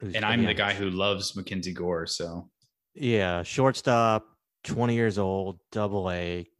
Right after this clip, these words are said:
Speaker 1: keeps performing.
Speaker 2: Elite
Speaker 1: Elite,
Speaker 2: runner.
Speaker 1: yeah, elite athlete, elite runner, high bat to ball. It's, I mean, it's got some sneaky power in there. I, I think he's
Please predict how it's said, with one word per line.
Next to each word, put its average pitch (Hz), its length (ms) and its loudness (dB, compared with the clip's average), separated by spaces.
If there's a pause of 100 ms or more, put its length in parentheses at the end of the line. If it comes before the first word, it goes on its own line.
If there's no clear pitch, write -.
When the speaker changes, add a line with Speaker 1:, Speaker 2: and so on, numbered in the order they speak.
(100)
Speaker 1:
keeps - 380 -8
performing. 90 960 -4 (240)
Speaker 2:
Elite 110 260 -2
Speaker 1:
Elite, 98 40 -10
Speaker 2:
runner. 95 520 -4 (100)
Speaker 1:
yeah, 113 300 2
elite 127 260 0
athlete, 113 520 2
elite 107 340 -4
runner, 101 720 0
high 107 280 -4
bat 104 360 -2
to 107 100 -8
ball. 98 760 -4 (100)
It's, - 440 -20
I 95 80 -12
mean, 87 420 -8 (180)
it's - 260 -18
got 98 180 -6
some 87 120 -14
sneaky 104 1000 -8 (640)
power 113 480 2
in 113 80 0
there. 113 260 2
I, 95 220 -2
I - 20 -10
think 104 240 -8
he's 92 480 -12